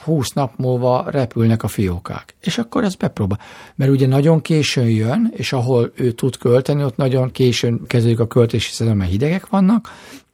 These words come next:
és akkor azt mondja, hogy még az is belefér, hogyha itt a próbálkozása meghiúsul, akkor arrébb repül két nap alatt,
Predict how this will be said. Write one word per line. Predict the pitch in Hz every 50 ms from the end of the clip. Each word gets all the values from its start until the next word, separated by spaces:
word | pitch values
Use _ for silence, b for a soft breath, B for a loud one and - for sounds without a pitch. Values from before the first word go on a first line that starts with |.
| _ _
és | - 117 -
akkor | 175 - - 170
azt | 170 156 - -
mondja, | 160 160 160
hogy | 160 165
még | 160 - - 202
az | 226
is | 214 170 143
belefér, | 123 143 147 147 147 151 - 147 143 135
hogyha | 135 123 - 127 127
itt | 123 117 -
a | 131 117 117 -
próbálkozása | - 156 180 185 170 135 123 - - 123 127 120 110 - -
meghiúsul, | 107 107 107 - - 135 135 151 147 - - 202 196 202 202 B B B B B B B B
akkor | - 165 - - 190 214 -
arrébb | - - 151 127 117 123 120 120
repül | 123 127 117 117 - - 120 113 113 - _
két | - - 139 123 110 -
nap | - 113 110
alatt, | - 110 107 107 104 -